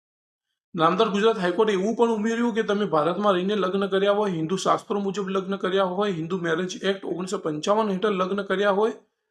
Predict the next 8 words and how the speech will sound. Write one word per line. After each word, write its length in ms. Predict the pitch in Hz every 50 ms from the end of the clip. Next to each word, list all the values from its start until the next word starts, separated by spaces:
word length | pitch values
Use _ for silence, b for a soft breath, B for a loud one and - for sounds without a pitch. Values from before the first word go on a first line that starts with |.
| _ _ _ _ _ -
અને 120 | 185 202
તે 100 | 196 220
પછી 260 | 208 214 196 - 254
તમે 220 | - 247 214 240 233
વિદેશમાં 460 | 196 196 180 220 220 214 220 220 202
સ્થાયી 380 | - - - - 202 190 202
થઈ 220 | 190 - 165 170 175
જાઓ, 420 | 170 135 135 120 - - - _